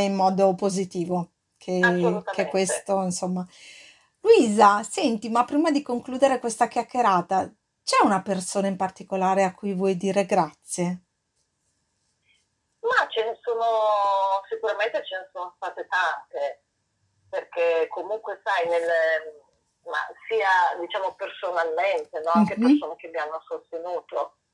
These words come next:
Speaker 2: quindi non vorrei dirne una piuttosto che un'altra.
Speaker 1: Ok. A te stessa?
Speaker 2: Anche, anche per la
Speaker 1: <laughs>
Speaker 2: mia, come, perseveranza.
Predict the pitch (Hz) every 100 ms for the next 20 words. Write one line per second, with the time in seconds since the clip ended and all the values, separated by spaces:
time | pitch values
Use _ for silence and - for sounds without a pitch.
0 | _ _ _ 190 180 175 175 180 175 175
1 | 190 185 190 190 302 190 - - 170 -
2 | 175 - 170 175 170 160 - - 156 220
3 | 214 208 185 185 185 - _ _ - -
4 | _ _ _ _ _ _ _ 214 214 208
5 | - 240 262 - - 294 - _ _ _
6 | _ _ _ _ _ _ _ _ - _
7 | _ 214 220 226 302 269 - _ - -
8 | 214 - 202 202 180 196 190 - 175 170
9 | 165 165 170 170 - _ _ _ 214 214
10 | - _ 170 - - 233 233 175 180 -
11 | -